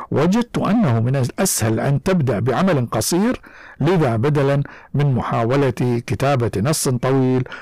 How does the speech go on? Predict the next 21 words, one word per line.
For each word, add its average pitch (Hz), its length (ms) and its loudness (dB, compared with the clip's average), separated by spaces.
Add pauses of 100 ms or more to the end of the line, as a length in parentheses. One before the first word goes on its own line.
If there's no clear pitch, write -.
(120)
أو 104 80 0
قصة 151 340 -2
طويلة 127 680 0
متشعبة، 165 840 0 (320)
يمكن 117 520 0
البحث 95 460 -4
عن 98 260 -2
النص 90 420 -2
الذي 117 440 0
يتميز 180 760 0 (300)
بتكثيف 143 540 -2
الأحداث 120 640 0 (320)
وما 160 300 2
هو 82 240 0
مرئي 107 480 -2 (200)
أكثر 110 540 -2
مما 80 460 -2
هو - 280 0
سردي. 98 640 -2 (360)
ليس 151 320 2
عملياً 139 640 0